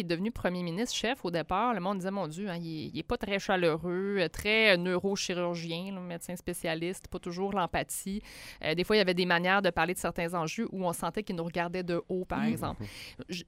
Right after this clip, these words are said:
Speaker 1: il y a des différences, euh, très gra-, très grandes avec Simon-Jolin Barrette, mais ça fait partie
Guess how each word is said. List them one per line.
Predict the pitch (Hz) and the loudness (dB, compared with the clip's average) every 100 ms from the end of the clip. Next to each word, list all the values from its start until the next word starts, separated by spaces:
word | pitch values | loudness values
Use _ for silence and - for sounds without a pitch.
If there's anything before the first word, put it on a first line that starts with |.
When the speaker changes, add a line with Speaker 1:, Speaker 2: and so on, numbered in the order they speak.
| - | 2
Speaker 1:
il | 196 | 4
y | |
a | |
des | 165 175 | 4 2
différences, | 151 165 175 196 - | 0 -2 -2 -4 -4
euh, | 143 | -4
très | 135 - | -4 -4
gra-, | 170 170 - | -4 -6 -4
très | 190 | -2
grandes | 180 208 233 | 2 2 2
avec | 170 | 0
Simon-Jolin | - 190 190 180 | 0 0 2 2
Barrette, | 170 165 240 247 | 2 0 0 0
mais | 220 220 | 2 0
ça | - 196 | 2 2
fait | 262 | 4
partie | 220 185 - 294 320 | 2 -2 -2 0 0